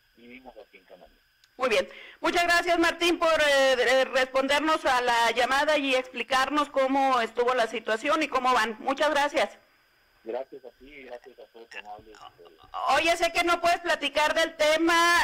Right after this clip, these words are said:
Speaker 2: eh, pero ya en su momento, ya en mayo las utilidades y que vienen muy jugosas.
Speaker 1: Ya estamos trabajando ejercicio, yo creo que en su momento te vamos a platicar ahí cómo va.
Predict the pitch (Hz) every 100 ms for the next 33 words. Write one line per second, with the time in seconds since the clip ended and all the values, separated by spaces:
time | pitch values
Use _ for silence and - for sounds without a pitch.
0 | 247 240 247 247 247 254 247 247 285 294
1 | 302 277 262 269 302 311 330 339 339 226
2 | 220 262 277 330 320 285 277 311 349 349
3 | 285 269 240 240 226 233 294 330 330 302
4 | 247 262 294 302 311 311 311 254 294 415
5 | 415 - - _ _ _ _ _ _ _
6 | _ _ _ - 127 - 160 165 156 131
7 | 113 127 143 147 139 - _ _ _ _
8 | _ 123 - 123 151 175 127 120 - 117
9 | 107 104 117 - - - 113 113 - 110
10 | 98 - _ 117 123 110 - 104 104 85